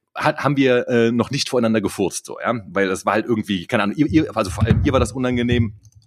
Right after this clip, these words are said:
also mir war es persönlich eher so egal, aber für sie war das halt irgendwie so ein Thema und deswegen haben wir das nicht gemacht, also das nur jetzt kurz als, als, äh, als, als, als, wie sagt man, als Vorgeschichte oder sowas, ja, damit alle Bescheid wissen, so, und dann sind wir jedenfalls dann irgendwann unten angekommen, irgendwann abends auch in München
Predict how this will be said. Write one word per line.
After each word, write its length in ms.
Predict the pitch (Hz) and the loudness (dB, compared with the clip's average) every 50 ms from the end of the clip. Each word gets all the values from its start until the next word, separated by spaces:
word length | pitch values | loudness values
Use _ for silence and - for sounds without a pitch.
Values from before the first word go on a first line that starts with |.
| - - - - - - | -20 -20 -20 -16 -8 -4
also 180 | 104 120 104 | -2 0 0
mir 200 | 110 110 123 120 | 2 2 4 4
war 60 | 110 104 | 4 2
es 80 | - - | 2 2
persönlich 280 | 98 104 110 101 87 | 2 2 2 2 2
eher 140 | 98 98 98 | 2 2 2
so 80 | 90 85 | 2 0
egal, 240 | 73 - 90 107 | 0 2 2 2
aber 140 | 117 92 87 | 2 0 -2
für 100 | - 92 | -2 0
sie 100 | 90 104 | 0 2
war 60 | 95 | 2
das 120 | 95 95 - | 0 0 -2
halt 100 | - 90 | -4 -4
irgendwie 160 | 95 90 82 | -4 -4 -4
so 40 | 80 | -4
ein 60 | 78 | -2
Thema 300 | - 117 131 127 107 - - - - - - - - - | 0 0 2 2 0 -2 -4 -12 -12 -12 -12 -12 -4 0
und 240 | 107 107 104 98 98 | 2 4 4 4 2
deswegen 240 | 90 - 110 98 98 | 2 2 2 4 2
haben 60 | 98 | 2
wir 80 | 95 90 | 0 -2
das 20 | |
nicht 140 | 92 90 - | -4 -4 -8
gemacht, 320 | 82 78 104 113 - - | -4 0 0 0 -2 -2
also 100 | 98 - | -4 0
das 160 | - 113 - - | 0 0 2 2
nur 100 | 104 92 | 2 2
jetzt 180 | 95 - - - | 2 0 0 -2
kurz 160 | 107 - - | -2 -2 -2
als, 240 | 87 87 82 - - | -6 -6 -6 -6 -6
als, 300 | - 87 85 - - 71 | -6 -6 -6 -6 -8 -8
äh, 240 | 80 80 78 78 - - - - - - | -8 -8 -10 -10 -12 -16 -18 -18 -18 -12
als, 240 | - 87 87 - - | -8 -8 -8 -6 -8
als, 140 | - 85 - | -12 -12 -10
als, 320 | - 85 - - - - _ 76 65 _ - - 87 | -10 -10 -8 -10 -12 -12 _ -20 _ _ -14 -12 -8
wie 100 | 92 90 | -6 -2
sagt 160 | 92 92 - | -2 -2 -2
man, 100 | - 71 | -2 -6
als 80 | 92 - | -2 0
Vorgeschichte 480 | - 135 139 135 - - - - - 117 | 2 2 2 2 2 0 0 0 0 0
oder 140 | 101 101 | 0 0
sowas, 300 | 95 107 95 95 92 - | 0 0 0 0 0 0
ja, 120 | - 92 90 | 0 -2 0
damit 180 | 90 90 92 | 0 -2 -4
alle 120 | - 95 85 | -4 -4 -4
Bescheid 300 | 87 - - 82 82 - | -2 0 0 0 0 0
wissen, 240 | 65 73 - - 73 | -4 -8 -8 -8 -4
so, 160 | 73 101 90 | -2 -2 0
und 60 | 85 | 0
dann 100 | 95 90 | 0 2
sind 120 | 104 135 147 | 2 2 2
wir 60 | 135 | 2
jedenfalls 500 | 127 127 123 113 - 120 113 110 - - - - - - - | 0 0 0 0 2 2 2 2 0 -4 -14 -18 -20 -10 -6
dann 120 | - 104 - | -4 -2 -2
irgendwann 220 | 131 101 113 107 | 0 2 2 2
unten 200 | - 110 - - | 2 0 -2 -2
angekommen, 480 | - 131 151 156 - - 170 175 185 156 | -4 -2 -2 -4 -2 -2 -2 -2 -2 -2
irgendwann 300 | - - 110 104 98 - | -2 0 0 0 0 -2
abends 380 | - - 120 131 147 160 - - | -2 -4 -2 0 0 0 -2 -4
auch 320 | - - 160 - 117 - | -2 0 2 2 2 0
in 140 | - - 95 | -4 -6 -2
München 500 | 95 113 151 190 - - 208 214 - - | 0 2 2 2 2 2 2 2 2 -2